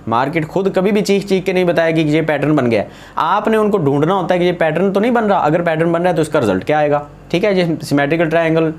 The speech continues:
किस किस तरह के होते हैं, अ, bullish triangle कौन से हैं, bearish triangle कौन से हैं, तो आपको ये सारी चीज़ें जो हैं वो तब पता चलेंगी जब आप खुद practice करना शुरू करेंगे। trend line को पकड़ के,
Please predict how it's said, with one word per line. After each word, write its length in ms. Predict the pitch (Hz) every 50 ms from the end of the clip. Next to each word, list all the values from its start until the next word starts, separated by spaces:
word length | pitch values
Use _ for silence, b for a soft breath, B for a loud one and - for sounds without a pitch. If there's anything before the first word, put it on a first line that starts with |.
| - - -
किस 140 | - 170 -
किस 240 | - 180 165 - -
तरह 200 | 165 165 165 160
के 100 | 151 156
होते 260 | 143 139 143 147 143
हैं, 240 | 139 143 139 135 131
अ, 720 | - - - - - - - 131 135 135 135 131 127 127
bullish 300 | 139 151 175 190 190 -
triangle 360 | - 170 170 165 165 165 170
कौन 240 | 156 156 151 151 151
से 140 | 151 - 139
हैं, 360 | 135 139 139 143 135 131 131
bearish 340 | 139 143 151 180 202 196 -
triangle 340 | 180 170 165 160 156 156 156
कौन 240 | 139 139 139 135 135
से 120 | 135 139
हैं, 240 | 123 117 123 - -
तो 80 | - -
आपको 260 | 123 123 123 - 156
ये 100 | 143 156
सारी 280 | 151 147 117 117 131 131
चीज़ें 260 | 127 120 131 131 123
जो 60 | 120
हैं 160 | 123 131 156
वो 160 | 160 160 156
तब 220 | 151 156 156 151 151
पता 180 | 131 113 120
चलेंगी 300 | 110 117 113 123 139 160
जब 180 | 151 147 139 143
आप 160 | 135 135 -
खुद 200 | - 151 151 151 151
practice 300 | - 120 - - 135 -
करना 220 | - 123 113 117
शुरू 180 | 117 - 127 127
करेंगे। 340 | 104 113 107 113 120 143 151
trend 340 | 147 147 - 147 151 160 160
line 240 | 156 143 143 143
को 120 | 139 147 143
पकड़ 240 | 143 131 131 135 135
के, 240 | 135 135 131 131